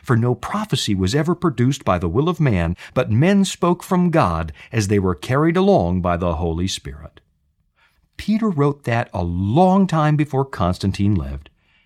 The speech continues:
and he said, "We did not follow cleverly devised myths." And I think you really owe it to yourself to go back and see what he says. These people really believed someone came back from the dead.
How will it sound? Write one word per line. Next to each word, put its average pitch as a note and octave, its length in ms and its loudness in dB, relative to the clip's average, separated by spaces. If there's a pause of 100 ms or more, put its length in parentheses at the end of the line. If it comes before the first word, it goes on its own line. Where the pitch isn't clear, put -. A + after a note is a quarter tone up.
(140)
and A2 80 -4
he G#2+ 60 0
said, F#2 360 -6
"We D#3+ 260 -2 (100)
did C3 200 -2
not A#2+ 440 -2
follow G2+ 560 -4 (240)
cleverly C3 440 0
devised F2 480 -2
myths." C#2 440 -10 (600)
And - 80 -2
I A#2 60 2
think A3+ 260 -2
you G#3 60 -2
really F3 340 0
owe C3+ 160 2
it D3 120 -4
to D#3 100 -4
yourself G#2 440 -4
to - 60 -10
go C#3 160 -2
back B2+ 300 -2
and D#3 100 0
see - 260 -4
what F2 200 -2
he B2+ 100 -4
says. C#2+ 480 -10 (680)
These D#3 160 -4
people C#3+ 320 0
really C3 360 2
believed D#3 460 0
someone F2+ 340 -2
came E2 260 -4
back D#2+ 220 -6
from D#2+ 200 -4
the G#2 80 0
dead. - 340 -6